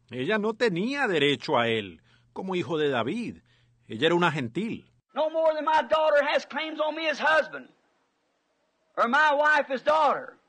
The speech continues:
Speaker 1: Siendo así, mi hija no tiene derecho sobre mí como esposo, o mi esposa como hija.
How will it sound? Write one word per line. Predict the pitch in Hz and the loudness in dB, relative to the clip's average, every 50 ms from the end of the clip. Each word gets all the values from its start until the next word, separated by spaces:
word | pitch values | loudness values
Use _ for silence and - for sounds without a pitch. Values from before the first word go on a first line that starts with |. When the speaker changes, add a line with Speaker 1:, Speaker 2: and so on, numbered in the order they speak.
| _ _ _ _ _ _ - | _ _ _ _ _ _ -20
Speaker 1:
Siendo | 185 - 196 190 202 202 196 208 | -18 -8 -4 -4 -4 0 2 2
así, | 180 - - 196 208 214 208 185 | 2 2 0 -4 -4 -2 -4 -4
mi | 170 170 160 165 180 | -4 -4 -2 -2 -2
hija | 151 180 180 | -2 0 -2
no | 185 180 | -2 -2
tiene | - 180 170 175 175 | 0 0 0 2 2
derecho | 165 143 131 143 151 - - 160 | 2 4 4 2 0 0 -4 -6
sobre | - - 156 135 131 127 | -2 -2 0 0 0 0
mí | 123 135 127 | -2 -2 -2
como | - 147 123 117 110 | -2 -2 -2 -2 -6
esposo, | 101 - - - 185 220 226 - - 101 87 - _ _ _ _ _ _ _ _ _ _ _ | -6 -6 -4 0 0 0 0 -2 -8 -14 -14 -16 _ _ _ _ _ _ _ _ _ _ _
o | - 214 226 | -6 -4 -2
mi | 226 214 185 | 0 0 0
esposa | 147 - - - 147 175 185 - 170 156 - | -2 -4 -4 -2 0 0 0 2 0 -2 0
como | - 147 139 123 104 104 | 0 -2 -2 -2 -2 -2
hija. | 120 165 226 240 190 147 - 78 - - | -2 -2 -2 -2 -4 -4 -10 -12 -14 -18